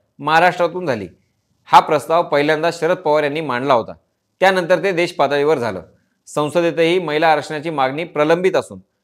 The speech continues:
विरोध अधिवेशनात या मागणीला मंजुरी देखील मिळाली. विशेष अधिवेशनात या मागणीला मंजुरी देखील मिळाली. देशाच्या आणि प्रादेशिक पातळीवर आजतागायत अनेक महिला नेत्यांनी राजकारणाचे प्रवाह बदलले आहेत.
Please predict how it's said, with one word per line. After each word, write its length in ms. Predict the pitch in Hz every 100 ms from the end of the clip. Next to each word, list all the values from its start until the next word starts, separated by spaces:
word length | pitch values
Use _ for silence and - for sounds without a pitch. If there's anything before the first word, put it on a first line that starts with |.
| _ 147
विरोध 300 | 185 240 226
अधिवेशनात 640 | 190 196 151 175 196 185
या 180 | 160 180
मागणीला 500 | 165 143 143 156 180
मंजुरी 400 | 160 139 139 156
देखील 240 | 147 139 165
मिळाली. 360 | 143 120 98 85 - -
विशेष 260 | 127 160 226
अधिवेशनात 540 | 180 160 151 135 147 165
या 120 | 147
मागणीला 460 | 170 151 139 143 170
मंजुरी 420 | 147 143 151 185
देखील 280 | 165 147 180
मिळाली. 300 | 151 113 95 - _ _ _ -
देशाच्या 500 | 123 170 285 285 202
आणि 140 | 175
प्रादेशिक 460 | 180 160 160 156 170
पातळीवर 440 | 151 147 131 104 - - _ -
आजतागायत 600 | 131 175 226 214 143 104 - _ _ -
अनेक 300 | 151 226 190
महिला 260 | 175 175
नेत्यांनी 440 | 175 156 156 160 185
राजकारणाचे 600 | 147 147 160 147 147 165
प्रवाह 340 | 151 127 139
बदलले 360 | 151 123 131 131
आहेत. 200 | 110 95